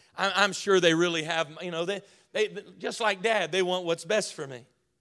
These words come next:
But in verse eighteen, when the brothers see Joseph coming, they conspire against him. And, and their, their conspiracy theory is maybe not what some of the other ones, dr-, their, their conspiracy is,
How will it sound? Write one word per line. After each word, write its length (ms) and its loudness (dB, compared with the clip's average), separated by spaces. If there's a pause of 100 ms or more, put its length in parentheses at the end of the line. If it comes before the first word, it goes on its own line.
(920)
But 140 6
in 120 0
verse 340 2
eighteen, 760 0 (340)
when 220 0
the 80 2
brothers 380 4
see 200 -2
Joseph 460 2
coming, 500 2 (2500)
they 140 6
conspire 600 4
against 420 2
him. 140 -4
And, 340 -6
and 160 -2
their, 300 0
their 160 6
conspiracy 680 -2
theory 380 -4
is 220 -6 (240)
maybe 260 2
not 280 2
what 160 2
some 180 -2
of 60 -4
the 120 4
other 160 8
ones, 280 0
dr-, 200 -6
their, 280 6
their 200 8
conspiracy 640 0
is, 220 8